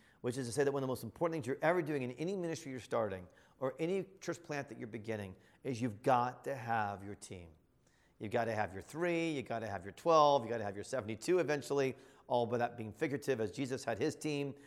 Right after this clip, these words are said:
and developed his team. Um, it, being even more biblical, it's tribal. You know, in ter-, ter-, terms of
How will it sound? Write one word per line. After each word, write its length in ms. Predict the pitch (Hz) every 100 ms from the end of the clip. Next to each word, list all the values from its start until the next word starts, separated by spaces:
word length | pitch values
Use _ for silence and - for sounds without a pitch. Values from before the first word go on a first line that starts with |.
| -
and 80 | -
developed 320 | 120 113 -
his 180 | - 160
team. 480 | - 156 147 147 139 - - _ _ _
Um, 420 | 113 117 117 107 104 - - _ _
it, 240 | 120 123 -
being 220 | 147 139
even 180 | 127 117
more 80 | 113
biblical, 520 | 131 135 135 135 135
it's 200 | 120 -
tribal. 580 | - 175 185 - 92 - - _ _ _ -
You 80 | 117
know, 80 | 117
in 80 |
ter-, 160 | 113 139
ter-, 140 | 123
terms 200 | 143 131
of 80 | 110